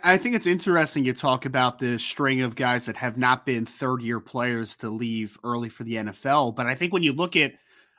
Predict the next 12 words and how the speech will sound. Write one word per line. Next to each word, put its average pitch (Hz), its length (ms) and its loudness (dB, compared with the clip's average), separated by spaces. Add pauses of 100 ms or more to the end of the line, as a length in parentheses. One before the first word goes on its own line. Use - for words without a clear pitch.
a 143 80 -2
guy 147 300 8
like 143 220 0
a 139 40 -4
Blake 127 300 -4
Fisher, 151 380 -6
for 113 180 -6
instance, 107 480 -6
right? 131 260 0
Like, 123 140 -6
six - 300 -2
six, - 560 -2